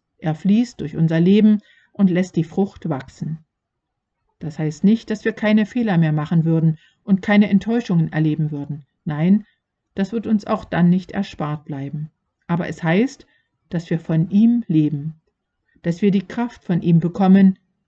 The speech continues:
dass wir in ständiger Verbindung mit ihm leben. Wir sind alle im Werden. Deshalb verändern wir uns. Deshalb brauchen wir die Verbindung zu Gott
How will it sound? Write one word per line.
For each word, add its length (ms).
dass 200
wir 100
in 100
ständiger 520
Verbindung 640
mit 220
ihm 360
leben. 540
Wir 180
sind 320
alle 500
im 200
Werden. 500
Deshalb 380
verändern 540
wir 140
uns. 420
Deshalb 360
brauchen 460
wir 120
die 100
Verbindung 600
zu 120
Gott 360